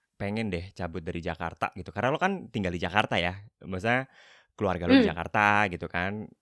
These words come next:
Speaker 2: Hmm.
Speaker 1: A-, atau memang kar-, ada kesempatan itu yang kemudian akhirnya membuat lo cabut dari Jakarta,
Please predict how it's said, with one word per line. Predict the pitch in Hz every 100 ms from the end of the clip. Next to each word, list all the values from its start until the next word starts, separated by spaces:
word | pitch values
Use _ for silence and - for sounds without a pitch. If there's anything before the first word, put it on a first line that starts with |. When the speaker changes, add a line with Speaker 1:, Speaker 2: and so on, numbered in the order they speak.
| _
Speaker 2:
Hmm. | 240 226 208
Speaker 1:
A-, | - _ -
atau | 107 - 165
memang | 180 131 135 170
kar-, | 135 123 -
ada | 131 117
kesempatan | 123 123 110 113 107
itu | 104 - 151 180
yang | 120
kemudian | - 101 95 123 120
akhirnya | 117 131 107
membuat | 92 92
lo | 101 139 - - _
cabut | - 92
dari | 90 90
Jakarta, | 95 101 98